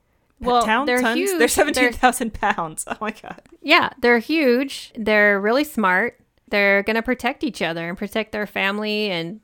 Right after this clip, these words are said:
Speaker 2: you know, take care of themselves. Because look at all the bad shit that happens to them.
Speaker 1: For real.
Speaker 2: I mean, it's just too much. I don't blame any, th-, look, this show is all about, we are all pro animal because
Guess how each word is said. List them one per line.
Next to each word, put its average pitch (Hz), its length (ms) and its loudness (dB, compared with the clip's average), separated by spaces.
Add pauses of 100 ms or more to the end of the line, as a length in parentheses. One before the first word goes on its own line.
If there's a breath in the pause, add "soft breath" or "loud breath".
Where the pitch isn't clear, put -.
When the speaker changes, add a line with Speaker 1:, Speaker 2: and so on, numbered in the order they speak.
Speaker 2:
you 202 160 -6
know, 175 240 -4
take 208 240 -6
care 202 340 -2
of 175 240 -10
themselves. 196 300 -12
Because 247 260 -4
look 269 160 -8
at 311 60 -4
all 349 100 -2
the 285 140 -8 (160)
bad 226 260 -4
shit 247 220 -8
that 220 140 -8
happens 220 340 -6
to 175 120 -10
them. 175 360 -12
Speaker 1:
For 165 200 -8
real. 139 420 -12
Speaker 2:
I 220 80 0
mean, 240 140 4
it's 226 120 -4
just - 180 -10
too 311 120 -2
much. 285 520 -2
I 233 140 0
don't 370 140 0
blame 349 380 0
any, 247 320 -4
th-, 262 280 -4
look, 170 280 -4
this - 160 -2
show 320 220 -2
is 240 140 0
all 190 240 0
about, 170 500 0 (240)
we 208 140 -2
are 208 80 2
all 185 240 4
pro 175 320 -2
animal 165 640 -4
because 170 640 -6